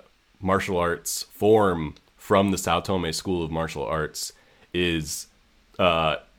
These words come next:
much to Genma's character, or much in line with Genma's character,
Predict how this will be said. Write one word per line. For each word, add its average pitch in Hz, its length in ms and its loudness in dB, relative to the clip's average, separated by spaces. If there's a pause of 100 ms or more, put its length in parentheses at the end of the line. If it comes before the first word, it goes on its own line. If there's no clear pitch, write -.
(120)
much 92 460 0 (300)
to 98 160 0
Genma's 87 440 0
character, 82 800 0
or 98 120 -2
much 98 180 0
in 95 80 -2
line 95 180 2
with 87 80 -4
Genma's 85 260 -4
character, 80 440 -4